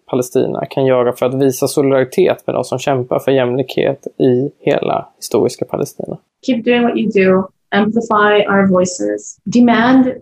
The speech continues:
Speaker 2: your media to tell the whole story. So we saw in Dagens Nyheter an article about a group of children who build peace together. Personally, when I saw that, you know, it's really important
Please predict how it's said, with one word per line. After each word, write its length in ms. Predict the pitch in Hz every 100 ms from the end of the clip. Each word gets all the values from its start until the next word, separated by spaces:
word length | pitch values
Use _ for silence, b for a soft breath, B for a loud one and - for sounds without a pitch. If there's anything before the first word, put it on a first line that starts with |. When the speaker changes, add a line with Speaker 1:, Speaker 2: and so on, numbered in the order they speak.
| _
Speaker 2:
your 380 | 208 202 220 277
media 680 | 254 196 180 175 165 170 - _ _ -
to 460 | 185 175 190 - - -
tell 200 | 196 190
the 60 | 196
whole 200 | 190 175
story. 580 | - 175 170 170 175 - _
So 180 | - 214
we 60 |
saw 240 | 214 240 247
in 60 |
Dagens 340 | 214 196 196 190
Nyheter 460 | 190 202 208 247 262 - _
an 120 | 202
article 560 | 175 190 190 190 185 180 -
about 680 | 185 190 180 180 180 - -
a 40 |
group 280 | - 208 202 -
of 200 | 170 175 -
children 560 | - 277 262 254 240 233 208
who 400 | 180 170 170 - _
build 220 | 208 190 -
peace 280 | 247 247
together. 540 | - 220 214 208 214 - _
Personally, 600 | 240 247 247 240 220 202 190
when 200 | 190 190
I 40 |
saw 340 | 190 - 240 233
that, 280 | 196 180 - - _
you 120 | 190 196
know, 300 | 185 190 -
it's 200 | 196 -
really 180 | 240 269
important 600 | 247 240 202 202 202 208